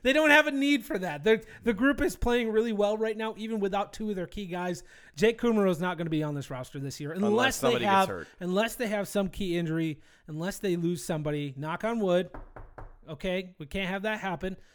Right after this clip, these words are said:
Speaker 1: But unless something bad happens, that's not, it's just not gonna happen. Right now, those guys are playing really well. So I, I,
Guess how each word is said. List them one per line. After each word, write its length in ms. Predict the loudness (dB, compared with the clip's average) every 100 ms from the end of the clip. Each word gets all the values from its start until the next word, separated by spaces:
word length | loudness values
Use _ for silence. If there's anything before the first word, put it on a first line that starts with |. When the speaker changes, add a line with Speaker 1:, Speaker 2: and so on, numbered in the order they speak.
| _ _ -4
Speaker 1:
But 120 | -4
unless 240 | -2 -6
something 440 | -6 -6 -6 -6 -6
bad 260 | -4 -2
happens, 380 | -2 -2 -4 -6
that's 220 | -6 -8 -10
not, 140 | -10
it's 160 | -12 -12
just 140 | -12
not 140 | -10 -10
gonna 120 | -10
happen. 220 | -10 -10
Right 140 | -10
now, 140 | -8 -6
those 140 | -6
guys 180 | -4 -6
are 60 | -4
playing 260 | -6 -6
really 180 | -6 -10
well. 280 | -8 -10 -12 -20 -20 _ _
So 380 | -8 -6 -6 -10 -12
I, 120 | -12
I, 200 | -8 -10